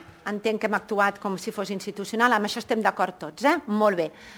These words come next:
Doncs moltíssimes gràcies a tothom. De totes maneres, com que no és institucional, hem de votar la moció.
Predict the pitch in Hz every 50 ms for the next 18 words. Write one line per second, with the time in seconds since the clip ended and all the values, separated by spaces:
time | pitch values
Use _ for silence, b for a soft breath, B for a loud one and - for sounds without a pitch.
0 | B B - 220 226 220 220 - - 220 214 214 220 240 220 - 240 220 214 180
1 | 185 202 208 226 254 - 269 269 269 262 233 214 - 233 226 214 - 285 302 302
2 | 254 240 233 247 233 254 240 233 247 233 254 269 294 277 - - 220 208 226 214
3 | 233 220 233 226 - 233 202 240 - - 240 247 262 269 269 B B 220 B -
4 | 247 247 247 220 214 196 220 220 - 196 190 180 180 - - 190 185 180 185 185
5 | - - - 143 147